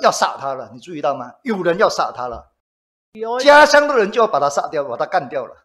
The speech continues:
Speaker 2: Y cuando salió a predicar, ya también lo perseguían para matarlo.
Speaker 1: 而且他又不是讲什么，呃，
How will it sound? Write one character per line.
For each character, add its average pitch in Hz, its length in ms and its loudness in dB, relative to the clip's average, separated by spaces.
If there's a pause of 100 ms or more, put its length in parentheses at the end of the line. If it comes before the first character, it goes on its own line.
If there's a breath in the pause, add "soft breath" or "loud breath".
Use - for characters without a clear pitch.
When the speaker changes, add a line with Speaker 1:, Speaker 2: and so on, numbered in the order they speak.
(540)
Speaker 2:
Y 233 100 -18
cuando 220 320 -12
salió 226 400 -10
a 254 120 -8
predicar, 247 680 -8 (100)
ya 262 340 -8
también 220 260 -14
lo 247 100 -14
perseguían 233 440 -14
para 208 160 -10
matarlo. 175 520 -14
Speaker 1:
而 247 120 6
且 190 180 -8
他 196 180 -4
又 254 100 -8
不 262 140 -16
是 233 100 -14 (340)
讲 156 200 -6
什 156 100 -16
么， 196 100 -8 (160)
呃， 143 400 -8